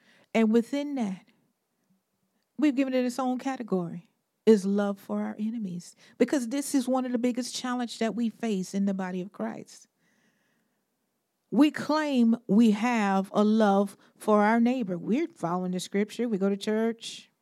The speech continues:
That's cool. We've accepted Christ in our hearts. That's cool. But we can't stand brother or sister so-and-so. And if nobody's looking, they might be in a little danger.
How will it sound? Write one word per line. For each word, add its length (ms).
That's 200
cool. 460
We've 120
accepted 460
Christ 380
in 80
our 100
hearts. 480
That's 260
cool. 560
But 100
we 160
can't 300
stand 340
brother 280
or 40
sister 380
so-and-so. 800
And 100
if 80
nobody's 540
looking, 520
they 100
might 220
be 100
in 100
a 60
little 200
danger. 500